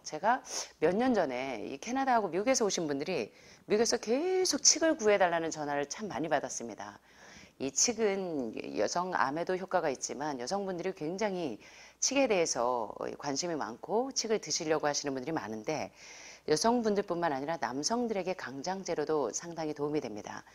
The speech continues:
자, 그래서 오늘 칡이 우리 몸에 어떤 효능을 발휘하는지 한번 살펴보도록 하겠습니다. 자, 이 칡은요, 산이나 들의 어느 곳을 가도 칡 덩굴이 많이 쭉쭉쭉쭉 뻗어나서 나무를 타고 올라가기도 하고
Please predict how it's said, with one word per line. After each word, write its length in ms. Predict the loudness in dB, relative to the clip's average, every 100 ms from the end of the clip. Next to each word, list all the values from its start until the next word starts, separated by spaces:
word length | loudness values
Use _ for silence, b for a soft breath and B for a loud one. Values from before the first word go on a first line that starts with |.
| B B B -4
자, 100 | -2
그래서 200 | 2 2
오늘 320 | 2 0 4
칡이 340 | 2 4 0
우리 180 | 2 0
몸에 200 | 0 0
어떤 540 | 0 -2 2 2 2 0
효능을 300 | -2 0 0
발휘하는지 680 | 0 0 0 -2 -2 -2 -2 B B B
한번 380 | 0 0 0
살펴보도록 720 | -2 -6 -4 -2 -2 -2 -4 -6
하겠습니다. 560 | -6 -4 -4 -6 -8 _ _ -20 -20 -20 -20 _ -20 -20 B B B B B 6
자, 120 | 8
이 100 | 10
칡은요, 600 | 8 8 6 6 6 4
산이나 640 | 2 2 2 4 6 6 6
들의 240 | 6 6
어느 600 | 8 6 6 6 6 6
곳을 340 | 6 4 2 2
가도 320 | 2 4 4
칡 240 | 2 0
덩굴이 380 | -4 -4 -4 -4
많이 560 | -4 -6 -8 -8 -8 -4
쭉쭉쭉쭉 560 | -2 -2 -4 -4 2
뻗어나서 680 | 4 4 2 2 4 2 2 B B B B
나무를 560 | 6 6 6 0 -2 -2
타고 600 | -4 0 0 2 0 2
올라가기도 640 | 2 4 4 4 2 2 2
하고 480 | -2 4 4 4